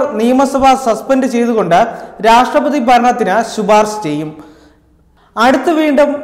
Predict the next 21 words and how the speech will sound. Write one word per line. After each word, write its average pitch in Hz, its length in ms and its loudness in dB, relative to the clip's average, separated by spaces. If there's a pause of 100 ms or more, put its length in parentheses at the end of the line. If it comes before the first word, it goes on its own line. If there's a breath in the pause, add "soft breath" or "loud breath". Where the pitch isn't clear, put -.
(140)
ഒരു 262 140 2 (120)
തെരഞ്ഞെടുപ്പ് 262 540 2
നേരിടുകയാണെങ്കിൽ 247 760 0 (320)
സഞ്ജയ് 254 480 2
റാവത്തിൻ്റെയും 254 640 0 (200)
ഉദ്ധവ് 285 360 2
താക്കറെയുടെയും 254 640 4
നേതൃത്വത്തിലുള്ള 240 640 2 (220)
ശിവസേന 220 440 -2 (500 loud breath)
എത്രമാത്രം 277 760 2
മുന്നോട്ട് 240 460 0
പോകുമെന്ന് 208 440 2 (260)
നോക്കിക്കാണേണ്ടത് 220 840 0
തന്നെയാണ്. 156 400 -2 (560 loud breath)
എന്നിരുന്നാലും 294 580 2 (240)
അത് 233 120 2 (140)
ബി 247 100 0 (120)
ജെ 302 160 2
പിക്ക് 277 260 2 (220)
കൂടുതൽ 254 420 2
അനുകൂലമായ 262 540 2